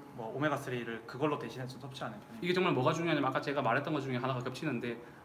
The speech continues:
Speaker 2: 음식은 고체로 먹을 것,
Speaker 1: 맞습니다.
Speaker 2: 서플리먼트 보충제가 아니라
Speaker 1: 네.
Speaker 2: 고체로 먹을 것,
Speaker 1: 네.
Speaker 2: 씹어 먹을 것, 씹어서 나오는 그런 호르몬 분비가 다 차원이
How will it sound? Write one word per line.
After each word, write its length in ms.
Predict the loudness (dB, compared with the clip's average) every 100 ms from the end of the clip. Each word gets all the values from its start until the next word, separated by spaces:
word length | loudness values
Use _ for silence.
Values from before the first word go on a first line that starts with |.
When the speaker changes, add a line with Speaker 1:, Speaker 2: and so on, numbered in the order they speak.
| -2
Speaker 2:
음식은 580 | 0 0 0 2 2 2
고체로 360 | 0 2 0
먹을 200 | 2 0 -2
것, 220 | -6 -6
Speaker 1:
맞습니다. 320 | -10 -10 -10 -6
Speaker 2:
서플리먼트 360 | 0 2 2
보충제가 460 | 0 2 2 4 2
아니라 240 | 2 0 0
Speaker 1:
네. 260 | -2 -4
Speaker 2:
고체로 360 | -2 0 2 2
먹을 200 | 0 -6
것, 140 | -8 -10 -6
Speaker 1:
네. 60 |
Speaker 2:
씹어 200 | -2 2
먹을 260 | 2 2 -2
것, 140 | -6 -10 -16 -18 -10
씹어서 420 | -2 2 6 6
나오는 340 | 6 4 2
그런 220 | 2 0
호르몬 400 | 0 2 4 6
분비가 360 | 4 0 2 0
다 180 | 2 0
차원이 540 | 0 0 2 4 2